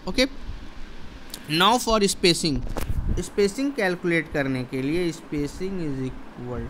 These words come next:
to pi by four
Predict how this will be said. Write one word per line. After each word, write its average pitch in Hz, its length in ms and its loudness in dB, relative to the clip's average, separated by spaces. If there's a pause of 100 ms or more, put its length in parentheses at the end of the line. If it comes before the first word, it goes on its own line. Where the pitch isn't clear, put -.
(140)
to 117 120 -8 (1600)
pi 143 140 4 (160)
by 160 100 4 (120)
four 151 680 -6